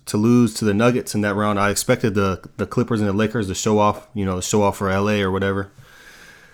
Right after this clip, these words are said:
But that didn't happen. Uh, they blew another three one lead. And, yeah, not surprised that, you know, <clears throat> they let go of Doc Rivers. You know, what, what can you say?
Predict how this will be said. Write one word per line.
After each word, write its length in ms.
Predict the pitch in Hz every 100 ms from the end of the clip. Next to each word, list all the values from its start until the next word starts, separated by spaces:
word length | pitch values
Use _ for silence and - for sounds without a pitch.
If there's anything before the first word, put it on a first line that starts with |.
| _
But 100 | -
that 120 | 180
didn't 180 | 180 165
happen. 460 | 151 151 156 156 143
Uh, 400 | 135 139 131 127
they 140 | 120
blew 340 | 113 120 139 135
another 320 | 127 127 117
three 180 | - 135
one 240 | 127 123
lead. 360 | 120 123 127 120 - - _ _ _ _ -
And, 760 | 101 101 101 101 98 98 95 - _ _ _ _
yeah, 160 | 107 113
not 180 | 101 95
surprised 460 | 98 113 113 104
that, 280 | 104 101 - _ _ _ -
you 120 | 110
know, 280 | 95 95 - _
<clears throat> 100 | -
they 320 | 156 101 101
let 160 | 104
go 160 | 104 107
of 60 | 101
Doc 220 | 101 98
Rivers. 460 | 110 110 107 - - _ _ _ - - _ _ _ _ _ _ _ _ _ _ _ - - - - _ -
You 80 | 101
know, 200 | 87 85 _ _ _ -
what, 280 | 95 95 -
what 140 | 101
can 140 | 113 101
you 60 |
say? 340 | - 107 92